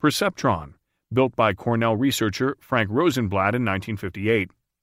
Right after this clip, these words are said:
Rosenblatt's machine learned to distinguish shapes such as triangles and squares seen through its camera. When shown examples of different shapes, it built knowledge, using its five hundred twelve motors to turn knobs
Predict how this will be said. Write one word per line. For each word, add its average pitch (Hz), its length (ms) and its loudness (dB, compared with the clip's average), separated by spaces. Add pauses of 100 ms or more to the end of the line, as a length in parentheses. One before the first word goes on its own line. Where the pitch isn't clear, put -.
(800)
Rosenblatt's 170 600 2
machine 123 600 -2
learned 143 200 0
to - 60 0
distinguish 120 480 -2
shapes 139 440 -2
such - 240 -4
as 101 100 -4
triangles 101 520 -2
and 87 100 -10
squares 110 460 2
seen 127 240 -2
through 95 140 -4
its 92 120 -6
camera. 165 400 -2 (560)
When 165 120 2
shown 285 200 2
examples 131 480 0
of 98 100 2
different 98 260 -2
shapes, 147 440 2
it 135 160 -2
built 139 280 2
knowledge, 151 720 0
using 123 260 2
its 98 140 -4
five 131 260 2
hundred 110 240 0
twelve 98 280 0
motors 143 400 2
to 139 100 -2
turn 123 320 -2
knobs 127 420 2